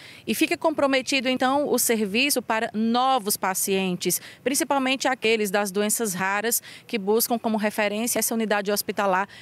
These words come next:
para o atendimento médico, para o atendimento de continuidade dos tratamentos. Então, a boa notícia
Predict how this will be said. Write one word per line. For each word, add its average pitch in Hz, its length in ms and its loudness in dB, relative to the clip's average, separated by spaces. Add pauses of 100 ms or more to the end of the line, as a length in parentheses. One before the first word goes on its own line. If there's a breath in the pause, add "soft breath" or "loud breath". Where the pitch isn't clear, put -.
(120)
para 269 160 2
o 254 40 4
atendimento 208 520 0
médico, 185 680 0
para 214 180 -2
o - 20 2
atendimento 208 480 -2
de 208 160 -2
continuidade 220 560 0
dos 226 180 -4
tratamentos. 233 720 0
Então, 202 200 0
a 220 80 2
boa 254 200 2
notícia 277 540 0